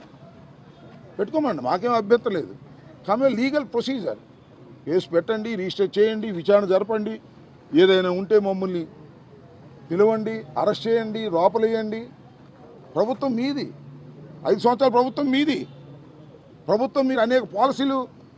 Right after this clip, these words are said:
మీరు చేయాలి, అనేక అభివృద్ధి కార్యక్రమాలు చేయాలి, అనేక సంక్షేమ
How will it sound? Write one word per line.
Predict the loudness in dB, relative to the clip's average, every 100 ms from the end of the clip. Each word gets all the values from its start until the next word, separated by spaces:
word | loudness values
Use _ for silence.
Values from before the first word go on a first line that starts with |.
| -20 -8 -4
మీరు | 2 6
చేయాలి, | 8 6 4 0 -12 -20 -20 -20 -20 -20 -6 2
అనేక | 4 6 6
అభివృద్ధి | 4 0 2
కార్యక్రమాలు | 2 2 0 2 2
చేయాలి, | 4 4 2 -2 -16 -20 -20 -20 -20 -20 -10 0
అనేక | 4 4 4
సంక్షేమ | 0 2 2